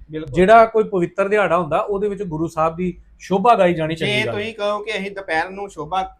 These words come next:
Speaker 1: ਮਹਾਰਾਜ ਦੇ, ਅਹ, ਬਾਣੀ ਦਾ ਪਾਠ ਕਰ ਦਿੱਤਾ, ਅਸੀਂ ਕਹਿੰਦੇ ਹੁਣ ਸ਼ਾਮੀ ਅਸੀਂ ਇਹ ਕਰ ਰਹੇ ਹਾਂ, ਤੇ ਫਿਰ ਇਹ ਗੱਲ ਸ਼ੋਭਦੀ ਨਹੀਂ ਹੈਗੀ ਆਪਣੇ ਆਪ ਦੇ ਵਿੱਚ, ਕਿਉਂਕਿ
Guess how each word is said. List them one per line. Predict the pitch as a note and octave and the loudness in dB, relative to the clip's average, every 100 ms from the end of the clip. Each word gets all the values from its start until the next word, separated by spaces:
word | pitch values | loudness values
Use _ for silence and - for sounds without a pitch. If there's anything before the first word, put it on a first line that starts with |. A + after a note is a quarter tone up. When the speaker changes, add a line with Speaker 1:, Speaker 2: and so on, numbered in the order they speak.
| _ F3+ | _ -8
Speaker 1:
ਮਹਾਰਾਜ | D#3 F3 F3+ | -4 -4 -4
ਦੇ, | F3+ | -8
ਅਹ, | F3 - D#3+ D#3+ D3+ D3 D3+ | -10 -12 -8 -4 -4 -6 -10
ਬਾਣੀ | D3 D3 D#3+ | -8 -6 -6
ਦਾ | F3 | -8
ਪਾਠ | F3+ D3+ D3 | -6 -8 -8
ਕਰ | C#3+ D3+ | -8 -8
ਦਿੱਤਾ, | D#3 D#3+ F3+ | -10 -6 -6
ਅਸੀਂ | F#3 | -4
ਕਹਿੰਦੇ | F3 F3+ | -6 -6
ਹੁਣ | F3+ | -8
ਸ਼ਾਮੀ | F3 C#3+ D#3 | -8 -8 -8
ਅਸੀਂ | D3 E3+ F3 _ _ _ _ _ - | -8 -10 -16 _ _ _ _ _ -10
ਇਹ | F3 F#3+ | -8 -4
ਕਰ | F#3+ | -4
ਰਹੇ | F3+ F#3+ | -4 -6
ਹਾਂ, | |
ਤੇ | G3 | -8
ਫਿਰ | F#3+ G3 G3 G3+ G3 _ _ _ _ - | -8 -8 -6 -6 -8 _ _ _ _ -8
ਇਹ | G3 F#3+ | -8 -4
ਗੱਲ | G3 F#3+ F#3+ F#3 | -6 -6 -8 -14
ਸ਼ੋਭਦੀ | - - - G3+ A#3+ B3+ B3 A#3+ | -18 -16 -4 4 4 2 -6 -4
ਨਹੀਂ | A#3+ | -4
ਹੈਗੀ | A3 D#3 | -2 -2
ਆਪਣੇ | C#3 D3 | -2 -4
ਆਪ | C#3 C3+ | -4 -6
ਦੇ | C#3+ C3 | -6 -10
ਵਿੱਚ, | B2+ - | -10 -12
ਕਿਉਂਕਿ | F3+ G3 A3 G#3+ | -12 -8 -6 -8